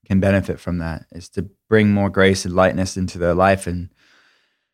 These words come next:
yeah, without a doubt. My friend, this has been a wonderful conversation. Where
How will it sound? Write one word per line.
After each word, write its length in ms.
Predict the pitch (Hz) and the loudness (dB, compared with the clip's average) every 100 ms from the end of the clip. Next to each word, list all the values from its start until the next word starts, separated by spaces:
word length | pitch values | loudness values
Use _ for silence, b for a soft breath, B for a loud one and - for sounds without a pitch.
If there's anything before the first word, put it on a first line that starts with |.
| _ 101 | _ -8
yeah, 160 | 90 - | -8 -6
without 240 | 104 87 | -6 -6
a 60 | 82 | -4
doubt. 280 | 92 71 - | -6 -4 -2
My 140 | 107 | -2
friend, 320 | - 113 101 | 2 4 4
this 180 | 110 - | 2 0
has 100 | 113 | 2
been 160 | 117 104 | 4 4
a 100 | 98 | 4
wonderful 460 | 113 117 113 107 | 4 4 2 0
conversation. 720 | 107 95 95 - 90 90 98 90 | 0 0 -2 -2 0 0 -2 -2
Where 760 | 98 113 127 135 139 139 139 | 4 6 6 6 4 0 -4